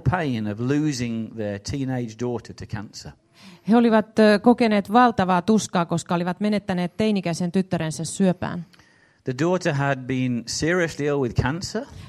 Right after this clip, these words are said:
Speaker 2: Ö, tytär oli ollut sairas vakavasti, hänellä
Speaker 1: and
Speaker 2: oli
Speaker 1: then
Speaker 2: syöpä.
Speaker 1: recovered.
Speaker 2: Ja sitten
Speaker 1: So
Speaker 2: parantui.
Speaker 1: everyone was happy.
Speaker 2: Ja kaikki oli iloisia.
Speaker 1: But then she got the cancer again.
Speaker 2: Ja, mut sit hän sai uudelleen tämän
Speaker 1: And this
Speaker 2: syövän.
Speaker 1: time she died.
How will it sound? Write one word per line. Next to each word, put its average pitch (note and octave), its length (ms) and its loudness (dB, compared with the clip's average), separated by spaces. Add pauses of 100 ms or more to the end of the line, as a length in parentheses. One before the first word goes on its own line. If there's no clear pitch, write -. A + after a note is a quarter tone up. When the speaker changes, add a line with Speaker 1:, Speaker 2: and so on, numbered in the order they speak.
(120)
Speaker 2:
Ö, F#3+ 140 4
tytär B3 400 6
oli G3 180 6
ollut F#3+ 260 6
sairas G3+ 600 0
vakavasti, E3 640 -4
hänellä E3+ 200 0
Speaker 1:
and - 80 2
Speaker 2:
oli - 120 4
Speaker 1:
then C#3+ 40 0
Speaker 2:
syöpä. F3+ 240 4
Speaker 1:
recovered. C#3 340 2 (500)
Speaker 2:
Ja F#3+ 100 2
sitten A3 280 0
Speaker 1:
So F3+ 60 -4
Speaker 2:
parantui. G#3 480 2
Speaker 1:
everyone B2 280 2
was A2+ 140 -4
happy. D3 500 -2 (200)
Speaker 2:
Ja F3 120 2
kaikki G#3 340 0
oli E3+ 200 2
iloisia. F#3 440 4
Speaker 1:
But E3+ 80 0
then A#2 160 -2
she A#2 120 -12
got B2+ 120 -4
the G#2+ 80 -8
cancer A2+ 340 -6
again. G2+ 340 -8 (120)
Speaker 2:
Ja, F#3+ 80 -4
mut G3+ 120 -2
sit C4 160 2
hän A#3 140 4
sai G#3+ 180 4
uudelleen F3+ 500 4
tämän D3 180 -6
Speaker 1:
And - 80 -4
this D#3+ 140 2
Speaker 2:
syövän. C3 180 0
Speaker 1:
time A2+ 100 -2
she B2 160 -4
died. B2+ 400 -6